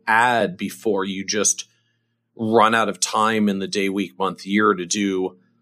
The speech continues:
all these meetings, calls, emails, touches,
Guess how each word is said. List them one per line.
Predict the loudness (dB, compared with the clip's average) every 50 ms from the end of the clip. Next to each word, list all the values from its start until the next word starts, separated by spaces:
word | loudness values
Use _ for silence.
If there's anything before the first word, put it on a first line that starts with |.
| _ _ _
all | 2 4 4 4 4
these | 2 0 0 0 -2
meetings, | -2 -4 -4 -4 -4 -6 -6 -6
calls, | -4 0 2 4 4 4 2 -2 -2
emails, | -4 -2 -2 -2 0 -2 -2 -4 -4 -4 -4 -6 -6 -6 -4
touches, | 0 0 0 0 0 -2 -2 -2 -2 -2 -2 -4 -6 -6 -4 -4 -6 -6